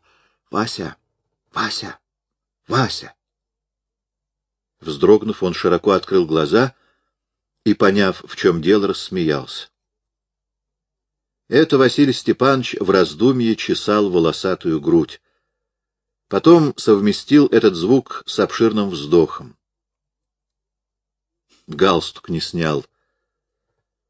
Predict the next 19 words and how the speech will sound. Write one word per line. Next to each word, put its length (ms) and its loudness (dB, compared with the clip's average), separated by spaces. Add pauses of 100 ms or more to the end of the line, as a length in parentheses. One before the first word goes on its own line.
(760)
Думаю, 400 6
что 320 4
мешает? 640 0 (800)
Надо 280 0
же, 140 4
рубаху 440 2
снял, 440 0 (280)
а 200 -4
галстук 520 -2
остался. 640 -6 (2250)
Тоже 420 10
когда-то 560 4
был 260 6
чёрной 640 4
собакой. 920 4 (1160)
Отрекались 840 2
ведь 140 -2
от 160 -2
него. 480 0